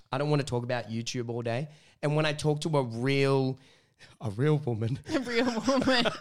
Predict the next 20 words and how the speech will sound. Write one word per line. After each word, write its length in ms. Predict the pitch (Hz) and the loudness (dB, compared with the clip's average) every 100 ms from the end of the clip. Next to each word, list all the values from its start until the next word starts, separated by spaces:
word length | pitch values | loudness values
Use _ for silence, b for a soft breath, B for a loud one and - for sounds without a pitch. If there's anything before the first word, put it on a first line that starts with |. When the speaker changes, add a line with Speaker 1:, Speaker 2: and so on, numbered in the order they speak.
| - | -14
Speaker 1:
<laughs> 240 | - - | -14 -2
Not 200 | 226 247 | 0 0
someone 220 | - 226 208 | 0 0 0
who 80 | |
does 260 | 175 180 151 | 2 2 2
my 200 | 151 127 | 0 -2
job. 480 | 123 139 120 123 147 B B B | 2 2 2 0 -6 B B B
Um, 280 | 127 120 113 | 0 0 0
it's 160 | 139 120 | -4 -4
so 300 | - 147 135 | -2 0 2
much 320 | 131 123 - - | 2 -2 -4 -4
easier 520 | 123 117 120 113 113 b b b | -4 -2 -2 -4 -4 b b b
to 80 | - | -4
Speaker 2:
Okay. 40 | |
Speaker 1:
talk 280 | 131 127 120 | 0 0 0
about 400 | 113 117 110 - b b | -2 0 0 -2 b b
hobbies 680 | - 120 120 117 110 110 - 120 | -2 0 0 -2 -2 -6 -8 -6
and 200 | 117 113 | -4 -4
genuine, 580 | 123 123 123 120 113 117 131 | -2 0 0 -2 -2 -4 -8
ge- 160 | 143 | -10